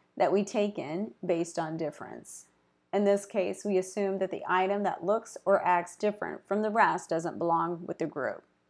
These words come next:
Perceptual errors involving people and assumptions on, of difference can be especially awkward, if not offensive.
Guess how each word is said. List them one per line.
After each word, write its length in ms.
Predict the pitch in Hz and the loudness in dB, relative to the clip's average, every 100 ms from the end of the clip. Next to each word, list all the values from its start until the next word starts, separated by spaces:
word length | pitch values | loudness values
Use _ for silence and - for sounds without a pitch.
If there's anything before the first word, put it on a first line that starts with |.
| _ _ _ _ _ | _ _ _ _ _
Perceptual 520 | 277 294 294 240 214 | 0 4 4 6 4
errors 440 | 120 180 185 180 180 | 6 6 4 2 0
involving 480 | 180 170 165 160 156 | 0 2 2 0 -2
people 380 | 185 185 190 | -2 0 0
and 100 | 190 | 0
assumptions 600 | 208 208 170 170 - 180 180 | 0 0 -2 -2 -6 -4 -2
on, 260 | 175 160 - _ _ | -2 -2 -6 _ _
of 280 | 185 175 - | 2 2 4
difference 680 | 269 285 - 139 147 - - | 4 6 2 -4 -4 -10 -10
can 180 | 220 196 | -4 0
be 100 | 180 | 0
especially 680 | 175 - 214 202 - 185 | 0 -2 0 0 0 -2
awkward, 580 | - 170 170 - - - | 0 0 0 0 -4 -4
if 140 | - 202 | -6 -4
not 160 | 214 | -4
offensive. 640 | 208 - 160 170 - - | -4 -6 -6 -6 -8 -10